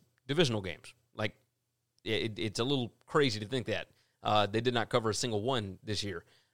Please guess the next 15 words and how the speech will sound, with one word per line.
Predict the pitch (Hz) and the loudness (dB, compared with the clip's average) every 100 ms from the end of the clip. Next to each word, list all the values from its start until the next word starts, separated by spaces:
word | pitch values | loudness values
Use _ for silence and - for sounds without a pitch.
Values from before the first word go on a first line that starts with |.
| - | -4
Uh, | 107 107 101 - _ _ _ - | -2 -2 -4 -8 _ _ _ 4
over | 175 147 127 135 _ _ | 4 6 4 2 _ _
is | 127 123 117 104 - _ - | 2 4 4 0 -8 _ -18
twenty-five | - 180 180 - 120 120 110 | -4 -2 2 6 8 8 4
and | 107 - - | 0 -4 0
eight | 123 - - - | 0 0 -10 -4
in | 113 | -2
Pittsburgh's | 127 - 123 107 | -2 -2 -4 -2
last | 107 107 - - | 2 2 2 -2
thirty-three | 139 131 123 127 | -2 -2 -2 -2
games | 113 110 107 | 0 -2 -2
played | - 117 107 | -2 0 0
in | 95 | 0
January. | 95 82 78 62 - _ _ _ | -4 -6 -12 -16 -20 _ _ _
Um, | - 104 104 104 | 2 4 4 2